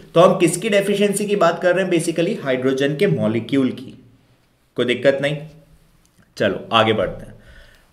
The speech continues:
अब देखो यहाँ पे अगर मुझे structure पता है तब तो मेरे लिए चीज़ें बहुत आसान है। जैसे मैं एक example और लेता हूँ, अगर मैं यहाँ पे एक रिंग ले लेता हूँ, अब एक बार इसका molecular formula लिख के देखो, तीन carbon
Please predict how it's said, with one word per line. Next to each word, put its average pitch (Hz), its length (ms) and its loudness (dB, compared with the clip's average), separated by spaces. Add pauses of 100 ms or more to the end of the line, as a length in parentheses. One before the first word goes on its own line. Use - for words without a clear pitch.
अब 185 180 4
देखो 233 260 6
यहाँ 139 260 4
पे 123 180 0 (440)
अगर 156 280 6
मुझे 226 280 4
structure 220 600 2
पता - 240 2
है - 220 -8 (180)
तब - 220 4
तो 233 100 4
मेरे 226 180 0
लिए 220 120 4
चीज़ें 214 340 2
बहुत 127 260 4
आसान 101 340 -2
है। - 180 -18
जैसे 131 240 0
मैं 180 180 0
एक 185 120 -2
example 175 480 2
और 139 160 8
लेता 110 260 0
हूँ, - 240 -12 (880)
अगर 175 260 6
मैं 202 120 2
यहाँ 170 260 4
पे 185 180 2
एक 160 140 2
रिंग 135 320 4
ले 107 120 4
लेता 92 300 -4
हूँ, - 100 -16 (1600)
अब 175 140 6
एक 196 140 6
बार 214 140 8
इसका 226 260 4
molecular 165 460 4
formula 180 300 4
लिख 170 220 2
के 180 80 0
देखो, 165 260 -2 (440)
तीन 170 260 4
carbon 180 420 4